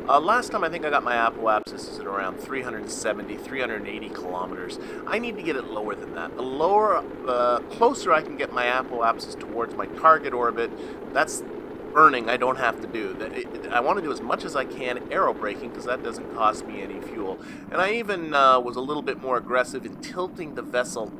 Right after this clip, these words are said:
up in the upper part of the atmosphere. I mean, at the very least, this is causing, uh, greater drag, which will, will lower my apoapsis even further. But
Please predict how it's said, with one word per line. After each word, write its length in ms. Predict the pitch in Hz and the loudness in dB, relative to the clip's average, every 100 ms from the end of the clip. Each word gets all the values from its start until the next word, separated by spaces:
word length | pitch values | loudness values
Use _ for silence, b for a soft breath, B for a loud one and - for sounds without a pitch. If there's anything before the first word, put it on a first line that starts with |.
| - | 0
up 240 | 160 - - B B B | 0 0 -14 B B B
in 220 | 139 131 | -6 -6
the 160 | 120 113 139 | -6 -2 -2
upper 220 | - 131 | -2 -4
part 340 | - 135 127 | -2 2 2
of 140 | 113 104 | 0 -6
the 160 | 104 - | -8 -4
atmosphere. 840 | 123 135 139 127 - 143 131 131 B B B | 0 0 -2 -8 -8 -4 -2 -2 B B B
I 20 | |
mean, 140 | 170 190 | -4 -4
at 100 | - | -4
the 60 | |
very 340 | - 262 359 277 | -6 -2 0 0
least, 460 | 175 160 180 - | -2 -2 -4 -4
this 180 | 160 - | -6 -6
is 80 | - | -6
causing, 760 | - - 135 131 127 117 113 | -6 4 8 8 4 -6 -4
uh, 380 | 107 110 107 104 | 2 4 6 4
greater 420 | 101 - 135 127 | 2 -2 0 0
drag, 540 | 113 - 120 120 107 101 | -4 -2 4 6 6 2
which 180 | 110 - | -6 -8
will, 160 | 110 | -8
will 180 | 107 107 | -6 -8
lower 360 | 110 120 127 120 | -4 0 2 0
my 360 | 110 104 107 107 | 0 2 2 0
apoapsis 880 | 110 110 113 101 107 110 - 98 - | 0 -2 -2 0 2 0 -4 -10 -10
even 280 | 113 110 - | -10 -10 -10
further. 400 | - 131 123 107 | -2 2 2 0
But 200 | 107 127 | -2 -4